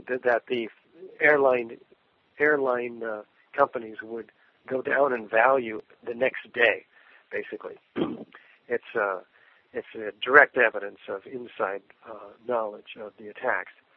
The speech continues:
And that investigation, by the way, by the nine eleven Commission, uh, stopped at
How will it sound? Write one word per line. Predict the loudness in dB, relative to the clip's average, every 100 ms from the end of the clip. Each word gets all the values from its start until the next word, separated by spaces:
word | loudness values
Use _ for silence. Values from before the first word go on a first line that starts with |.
| -20 -20 _
And | -8 -8 -10 -18 _ _ _ _ _ _ _ -4 8
that | 8 8
investigation, | 2 0 -2 -4 -4 -4 -4 0
by | 0
the | 2
way, | -2 0
by | 4 4
the | 4
nine | 0
eleven | 0 -2
Commission, | -6 -10 -10 -12 -18 -20 -20 -10 -8
uh, | -8 -6
stopped | 8 10 10 4 -6
at | -6